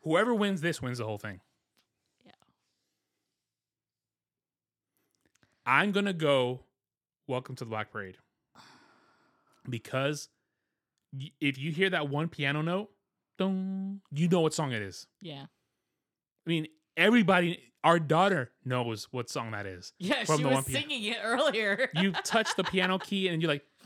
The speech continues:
Speaker 1: "When I was," oh yeah, immediately.
Speaker 2: <laughs> Yeah, that's true.
Speaker 1: Immediately you go
Speaker 2: Yeah,
Speaker 1: into it.
Speaker 2: I know.
Speaker 1: Where's my water?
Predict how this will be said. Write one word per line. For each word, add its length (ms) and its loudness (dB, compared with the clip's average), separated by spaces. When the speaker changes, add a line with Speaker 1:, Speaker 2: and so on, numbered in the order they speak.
Speaker 1:
"When 140 -6
I 180 2
was," 340 -2
oh 60 0
yeah, 160 -2
immediately. 540 4
Speaker 2:
<laughs> 40 2
Yeah, 220 -10
that's 200 -16
true. 240 -14
Speaker 1:
Immediately 680 4
you 160 -6
go 100 0
Speaker 2:
Yeah, 140 0
Speaker 1:
into 160 -6
it. 160 -10
Speaker 2:
I 140 -16
know. 400 -16
Speaker 1:
Where's 140 -12
my 100 -6
water? 340 -6